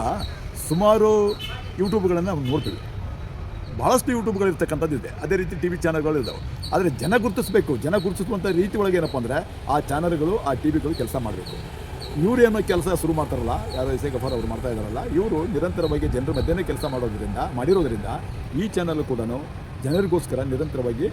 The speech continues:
ಒಂದು ಮಾಧ್ಯಮ ಕ್ಷೇತ್ರದಲ್ಲಿ ಹೋರಾಟವನ್ನು ಮಾಡ್ತಕ್ಕಂಥದ್ದನ್ನು ನಾವು ನೋಡ್ತಾ ಇದ್ದೀವಿ. YouTube ಏನಿದೆ ಅಂತಂದರೆ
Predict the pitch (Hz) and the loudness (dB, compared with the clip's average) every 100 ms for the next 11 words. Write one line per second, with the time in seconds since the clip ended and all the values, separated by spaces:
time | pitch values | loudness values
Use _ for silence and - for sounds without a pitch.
0 | - - - - 127 120 101 143 160 196 | -6 -8 -8 -4 -2 -2 -2 0 2 2
1 | 185 - 151 123 139 127 117 120 110 110 | 2 0 0 0 0 0 -2 -2 -2 -2
2 | - 113 110 101 - - - - - - | -4 -4 -4 -4 -4 -4 -4 -4 -4 -6
3 | - - - - - - - 165 226 208 | -6 -10 -10 -12 -10 -4 0 2 2 4
4 | 190 175 151 143 123 107 | 4 4 2 0 -2 -4